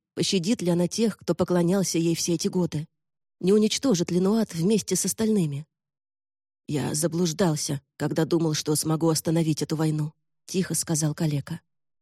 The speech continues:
«Выходит, что бы я ни сделал, ничего не изменится. Лаверн, Нуады, демоны. Я будто застрял между жерновами,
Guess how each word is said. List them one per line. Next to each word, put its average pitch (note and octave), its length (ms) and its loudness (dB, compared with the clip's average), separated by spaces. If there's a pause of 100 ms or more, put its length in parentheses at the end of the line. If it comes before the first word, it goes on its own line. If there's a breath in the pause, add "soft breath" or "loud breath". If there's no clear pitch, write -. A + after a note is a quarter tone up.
(220)
«Выходит, E3+ 520 0 (140)
что - 260 0
бы F3 80 4
я E3 140 4
ни E3 100 4
сделал, E3 480 2 (200)
ничего E3 360 0
не E3+ 140 2
изменится. D#3 640 -2 (600)
Лаверн, E3 540 2 (100)
Нуады, E3+ 460 0
демоны. E3 520 0 (340)
Я E3 200 0
будто E3+ 440 0
застрял F3 480 2
между D#3+ 320 0
жерновами, E3 680 0